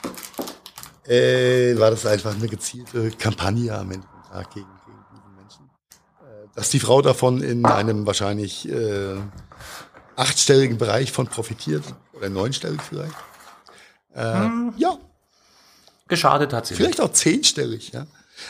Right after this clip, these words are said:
Speaker 1: Aber geschadet hat sie nicht, ja. Äh, auch wenn sie mit Sicherheit nicht der Initiator der ganzen Geschichte war, aber sie war Nutznießerin am Ende vom Tag und, äh, der gute Mann war, äh, ein bisschen,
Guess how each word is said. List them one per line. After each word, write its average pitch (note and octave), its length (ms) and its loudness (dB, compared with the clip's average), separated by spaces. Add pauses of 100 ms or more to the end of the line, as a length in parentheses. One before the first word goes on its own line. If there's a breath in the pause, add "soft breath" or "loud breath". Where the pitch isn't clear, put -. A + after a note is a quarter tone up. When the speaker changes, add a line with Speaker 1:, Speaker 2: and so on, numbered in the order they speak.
Speaker 1:
Aber F3 220 4
geschadet C3+ 360 2
hat C3 160 4
sie B2 120 2
nicht, A2 320 -4
ja. A#2 180 -4 (340 loud breath)
Äh, B2 200 -4
auch C3 180 0
wenn C#3 140 6
sie B2+ 140 0
mit B2 140 2
Sicherheit B2 280 4
nicht A#2+ 200 0
der B2+ 100 4
Initiator A#2+ 520 2
der A#2+ 80 4
ganzen A2 240 2
Geschichte B2 320 -2
war, A2+ 140 4
aber G#2 200 4
sie G2+ 160 -6
war F#2+ 160 2
Nutznießerin F#2 720 -4
am G2 100 -4
Ende F#2+ 160 -4
vom F#2 160 -10
Tag F#2+ 300 0
und, G2+ 160 -6 (180)
äh, G2+ 120 0
der G2+ 140 -4
gute A2+ 240 -12
Mann G#2+ 200 -2
war, G2+ 220 -4 (560 loud breath)
äh, B2 320 8
ein A2 80 0
bisschen, G#2 760 2